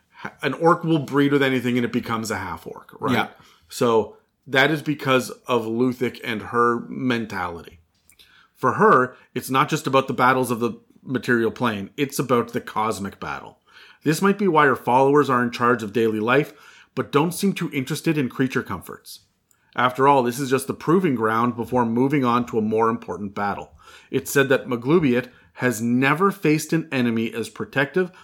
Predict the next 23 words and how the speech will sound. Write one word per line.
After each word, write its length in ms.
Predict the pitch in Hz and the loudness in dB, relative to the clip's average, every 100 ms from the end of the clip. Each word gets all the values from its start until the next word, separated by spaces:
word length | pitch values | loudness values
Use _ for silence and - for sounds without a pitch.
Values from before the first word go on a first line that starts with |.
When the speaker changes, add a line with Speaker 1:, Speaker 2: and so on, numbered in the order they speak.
| _ - | _ -10
Speaker 1:
and 160 | 139 139 | -10 -2
ferocious 580 | 160 147 151 - 107 - | 2 4 4 0 -8 -6
as 240 | 120 104 | -10 -4
Luthik, 460 | 123 160 123 85 - _ _ _ - | 0 0 0 -12 -14 _ _ _ -4
and 120 | 123 117 | -2 -2
that 100 | - | -2
she 260 | - 131 | -4 -4
yearns 580 | 127 117 131 139 165 170 | -6 -2 2 4 2 -2
for 120 | 185 | -4
the 140 | 165 156 | 0 0
opportunity 680 | 151 165 143 123 110 120 - _ - | 0 -4 -2 0 0 -2 -4 _ -14
to 80 | |
take 300 | 104 127 135 | -6 -2 0
the 80 | 196 | 0
field 400 | - 139 127 123 | -2 0 2 0
and 220 | 123 110 - | -4 -12 -10
claw 340 | - 120 127 | -2 2 2
Maglubiet's 720 | 131 127 120 120 113 113 - | 2 -2 0 0 0 -2 -4
eyes 300 | 110 104 98 | -6 -6 -4
out. 260 | 80 - - _ _ _ _ - _ | -8 -12 -18 _ _ _ _ -20 _
Her 140 | - | -12
signature 560 | 101 - 131 160 165 190 | -8 -4 -2 -2 -2 -4
claws 480 | - 131 113 107 | 0 2 2 0